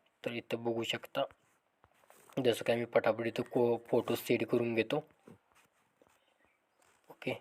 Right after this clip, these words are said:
तर अशा परी दिसून जाईल. ओके, आता इथून पुढे काय करायचं तुम्हाला, बीटनुसार फोटो ॲड करून घ्यायचे आहेत. ओके,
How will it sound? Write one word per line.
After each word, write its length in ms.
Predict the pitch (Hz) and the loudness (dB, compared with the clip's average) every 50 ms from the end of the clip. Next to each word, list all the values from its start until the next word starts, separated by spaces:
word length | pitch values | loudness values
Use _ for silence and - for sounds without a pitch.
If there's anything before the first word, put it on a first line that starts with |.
| - _ _ _ _ - - | -12 _ _ _ _ -4 0
तर 340 | 117 117 113 113 113 110 110 | 0 2 2 0 0 -2 -2
अशा 200 | 117 - - 117 | -2 -4 -4 -4
परी 240 | 107 110 117 117 120 131 - _ _ _ - _ _ _ _ _ _ _ _ _ _ _ _ _ _ _ _ _ _ _ _ _ _ _ - - - | -2 -2 0 0 0 -4 -6 _ _ _ -20 _ _ _ _ _ _ _ _ _ _ _ _ _ _ _ _ _ _ _ _ _ _ _ -20 -16 -14
दिसून 280 | 123 117 - - 123 110 | -12 -10 -6 -4 0 0
जाईल. 160 | 104 101 110 | 2 2 0
ओके, 200 | 113 - - 170 165 - - - - - | -2 -2 -4 -4 -4 -6 -14 -18 -4 0
आता 140 | - 131 139 | 2 4 4
इथून 220 | 135 - 147 143 | 4 4 4 4
पुढे 160 | 139 151 156 156 | 8 10 10 10
काय 120 | 151 147 | 12 10
करायचं 220 | 143 135 131 - | 10 8 6 2
तुम्हाला, 280 | - 143 131 131 135 160 - - - - | 0 0 2 2 2 0 -2 -4 -8 -4
बीटनुसार 460 | 147 131 131 123 131 139 135 - 151 - - | 0 0 2 2 4 4 6 6 6 4 6
फोटो 560 | - 139 123 - 135 139 143 143 143 147 147 - | 4 4 6 6 6 8 8 8 8 8 6 6
ॲड 180 | - 127 123 131 | 6 6 6 6
करून 280 | 123 135 135 131 123 | 4 2 0 0 -2
घ्यायचे 200 | 110 104 101 - | -2 -2 -2 -2
आहेत. 100 | 107 - | -2 -2
ओके, 160 | 120 120 - | -2 0 0